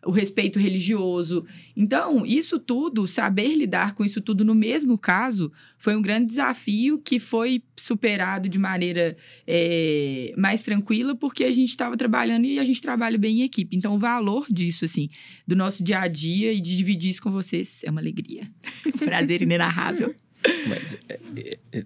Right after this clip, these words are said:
Speaker 2: é equipe trabalhando mesmo em equipe, assim, dividindo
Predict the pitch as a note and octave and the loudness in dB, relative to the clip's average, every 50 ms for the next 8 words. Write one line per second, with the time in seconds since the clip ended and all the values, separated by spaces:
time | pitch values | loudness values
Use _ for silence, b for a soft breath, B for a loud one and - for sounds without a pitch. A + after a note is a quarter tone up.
0 | _ - - G#2+ G#2 G2 G2 F#2+ - - - A#2 - - D#3+ D#3 - - B2 B2 | _ -6 -4 -4 -2 -2 -4 -4 -6 -6 -4 -4 -4 -4 -6 -8 -6 -4 -4 -2
1 | A#2+ A2 G#2 G#2+ A#2 B2 C3+ C#3+ C#3 G#2+ G2+ G#2+ A2 A#2 A#2 A#2 B2 B2+ C3 C3 | -2 -2 -2 -2 -2 -4 -4 -2 -2 0 0 0 -2 -2 -2 -2 0 0 0 -2
2 | B2 - - - - G2 - - - - - - - - - - - - G2 G2+ | -2 -4 -6 -6 -6 -6 -6 -6 -10 -10 -8 -10 -8 -8 -10 -10 -10 -8 -8 -6
3 | G2 F#2+ G2+ G#2 G#2 G#2 G2+ F#2+ - F#2+ G2 A2 B2 C#3 D#3+ F#3+ | -4 -4 -2 -4 -4 -6 -8 -10 -8 -6 -6 -6 -4 -4 -6 -6